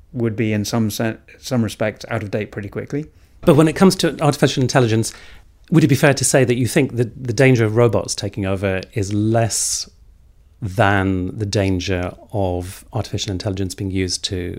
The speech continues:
Speaker 2: um, ex-, further exaggerate inequalities in, in, in human society?
Speaker 1: Yes, I think all the s-,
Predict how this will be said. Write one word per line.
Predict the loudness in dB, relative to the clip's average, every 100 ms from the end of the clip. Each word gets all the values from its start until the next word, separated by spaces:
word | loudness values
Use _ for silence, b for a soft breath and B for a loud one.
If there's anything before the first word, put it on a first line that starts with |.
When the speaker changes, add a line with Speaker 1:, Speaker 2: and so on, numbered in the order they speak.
| -4
Speaker 2:
um, | 0 2 0
ex-, | -2 -8 0
further | 4 6 4 0
exaggerate | -2 -2 -2 -2 -4 -6 -8 -14 -16 -6
inequalities | -4 -4 -2 -2 -2 -6 -8 -10 -10 -10 -6
in, | -4 -4 -6
in, | -8 -8
in | -6 -2
human | 2 2
society? | 0 -8 -12 -14 -14 -14 -12 b b b b b b b b b
Speaker 1:
Yes, | 2 2 2
I |
think | 2 2 2 2
all | 4 6
the | 6 4
s-, | 2